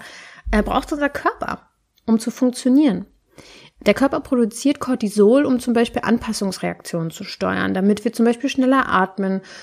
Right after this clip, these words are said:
unsere Muskeln anspannen, den Geist schärfen. Ja, ganz, ganz wichtige Funktion, um zu überleben, das heißt, auf Gefahren zu reagieren,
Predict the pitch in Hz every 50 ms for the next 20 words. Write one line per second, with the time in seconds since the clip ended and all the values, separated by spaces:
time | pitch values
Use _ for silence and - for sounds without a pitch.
0 | - - - - 240 226 - 254 233 214 202 202 - - - 214 196 196 202 -
1 | - 190 190 185 - - - 202 190 196 196 196 226 247 262 254 254 - - 196
2 | 180 190 202 190 - - - - - - - - 196 208 185 175 185 185 - -
3 | 196 185 180 185 185 180 - - 185 185 180 226 175 226 277 311 - 320 302 302
4 | - 294 294 294 - 311 - 294 - - 254 240 240 - - 247 269 269 254 233
5 | 220 - - 220 - - - 226 202 170 185 165 156 170 165 151 147 156 165 180
6 | 233 302 320 269 - - 180 185 - - - - - - - - 175 175 190 233
7 | 240 - 262 247 240 240 233 233 233 220 208 226 233 233 226